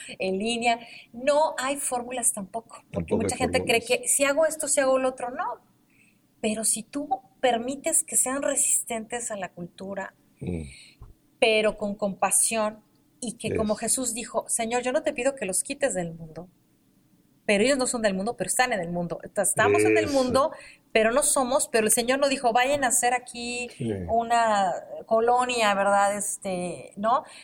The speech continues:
Speaker 1: No, tenemos
Speaker 2: Sí.
Speaker 1: que ser luz y sal en donde estemos y en medio del, de, de todo lo que vivamos, pero tenemos que enseñarles a decir, No vas a dejar que nadie eh,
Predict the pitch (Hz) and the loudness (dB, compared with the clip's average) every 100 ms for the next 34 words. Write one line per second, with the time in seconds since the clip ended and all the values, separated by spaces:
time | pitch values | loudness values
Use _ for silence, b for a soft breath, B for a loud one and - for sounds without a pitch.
0 | B 202 277 220 - 226 247 - - 285 | B 0 2 2 0 0 2 2 2 2
1 | 285 269 262 294 - 240 254 240 214 208 | 2 0 -2 0 2 2 2 -2 -2 -2
2 | - 202 190 269 - - 214 196 196 208 | 0 0 0 0 -2 -2 -4 -2 0 0
3 | 240 262 208 190 180 190 175 185 - 220 | 2 2 2 0 -4 -6 -4 -6 2 2
4 | 254 247 190 185 175 170 160 214 277 - | 4 2 0 -4 -4 -6 -6 -6 -8 -10
5 | b b b - 196 196 202 214 277 - | b b b -6 -4 -2 -2 -2 -2 -2
6 | 285 - 226 214 190 202 202 190 - 202 | -4 -6 -4 -2 -2 -2 -4 -4 -4 -6
7 | - 208 233 247 269 269 262 262 - 202 | -6 -2 2 4 2 0 -4 -4 -6 -10
8 | 175 _ b b b _ _ 208 196 240 | -10 _ b b b _ _ -2 2 4
9 | 254 285 339 - _ _ _ 208 196 190 | 2 0 -4 -8 _ _ _ -4 -2 0
10 | 180 | -2